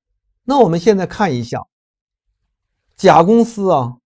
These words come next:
现在是以四千万的价格卖给了乙，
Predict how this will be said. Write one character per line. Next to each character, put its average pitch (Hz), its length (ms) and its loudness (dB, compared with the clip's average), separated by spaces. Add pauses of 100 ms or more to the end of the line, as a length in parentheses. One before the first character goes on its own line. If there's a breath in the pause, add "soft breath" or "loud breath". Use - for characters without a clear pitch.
(1600)
现 226 340 4
在 190 160 4
是 180 180 -2
以 120 220 -4
四 214 480 -4
千 165 320 -2
万 160 240 -4
的 127 140 -2
价 139 260 -4
格 117 320 -10 (180)
卖 175 280 -4
给 110 160 -10
了 139 100 -2
乙， 107 480 -10